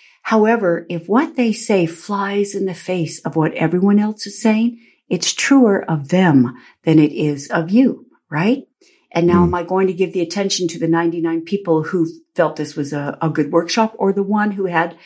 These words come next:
Speaker 1: an agenda or an issue, right? I'm gonna focus on the ninety-nine. So back on the troll,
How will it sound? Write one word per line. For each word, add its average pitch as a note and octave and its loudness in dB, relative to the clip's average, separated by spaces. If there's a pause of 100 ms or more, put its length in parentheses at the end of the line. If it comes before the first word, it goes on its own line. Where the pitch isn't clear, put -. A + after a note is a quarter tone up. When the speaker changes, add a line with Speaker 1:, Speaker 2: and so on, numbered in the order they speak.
(140)
Speaker 1:
an F3+ 0
agenda F#3+ 0
or E3 -2
an E3 2
issue, E3 -4
right? G3+ -2 (220)
I'm C4+ 4
gonna D4 2
focus A3+ -2
on G3 -2
the F#3+ 0
ninety-nine. E3+ 0 (500)
So G3 2
back G#3 -2
on C4+ 4
the G#3+ 0
troll, D3+ 0